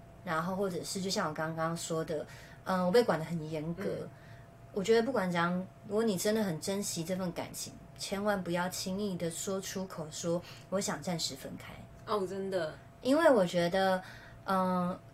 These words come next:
Speaker 1: 当时的我应该要跟男朋友沟通才对，
Speaker 2: 嗯。
Speaker 1: 就是我觉得你管我很严格，然后再来是为什么我要一直报备，我觉得很累。
Speaker 2: 嗯。
Speaker 1: 我觉得是沟通，而不是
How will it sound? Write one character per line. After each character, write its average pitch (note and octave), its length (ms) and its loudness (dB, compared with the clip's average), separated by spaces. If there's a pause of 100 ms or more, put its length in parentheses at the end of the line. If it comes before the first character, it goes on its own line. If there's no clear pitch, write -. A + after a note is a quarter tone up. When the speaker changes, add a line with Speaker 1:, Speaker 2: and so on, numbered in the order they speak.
Speaker 1:
当 D4 180 8
时 C#4 160 2
的 G3+ 160 8
我 E3+ 140 6
应 A3+ 140 2
该 A#3+ 140 6
要 A#3 140 8
跟 A3 160 2
男 F3+ 160 2
朋 F#3 80 -2
友 F3 120 0
沟 E3 200 0
通 E3 180 -4
才 - 300 -10
对， F3 240 -6
Speaker 2:
嗯。 G#3 100 -6
Speaker 1:
就 A3 120 2
是 A#3 160 -2
我 G3 120 2
觉 F#3+ 120 2
得 F#3 40 8
你 F3+ 80 0
管 F#3+ 220 0
我 G#3+ 80 4
很 G3+ 180 2
严 E3 240 0
格， E3+ 220 2
然 E3+ 160 0
后 G3+ 100 0
再 G3 180 4
来 F#3 60 6
是 G#3 140 2
为 A#3 160 6
什 A3+ 80 0
么 F3+ 80 0
我 D#3+ 80 4
要 D#3+ 60 6
一 F3 40 2
直 F3 140 -6
报 E3+ 180 6
备， F#3 160 4
我 E3 60 4
觉 E3+ 140 -2
得 E3 40 0
很 D#3 240 -4
累。 F#3 280 0 (180)
Speaker 2:
嗯。 F#3 180 -6 (160)
Speaker 1:
我 G3+ 120 -2
觉 G#3+ 140 6
得 A3 60 6
是 B3 180 2
沟 G3 260 6
通， G3 200 0
而 F#3 80 4
不 F3+ 140 -2
是 G#3 340 2